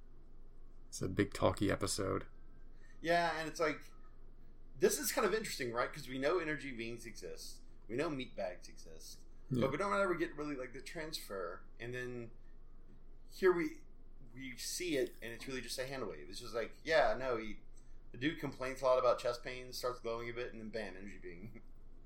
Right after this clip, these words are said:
Speaker 1: Yeah. This effect was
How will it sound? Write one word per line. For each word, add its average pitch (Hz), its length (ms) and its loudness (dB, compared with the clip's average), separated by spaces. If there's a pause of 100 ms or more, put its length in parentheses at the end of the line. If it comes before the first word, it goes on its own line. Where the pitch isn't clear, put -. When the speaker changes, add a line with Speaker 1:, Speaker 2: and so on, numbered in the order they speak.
(120)
Speaker 1:
Yeah. 156 200 4 (2000)
This 135 220 12
effect 143 360 12
was 117 260 12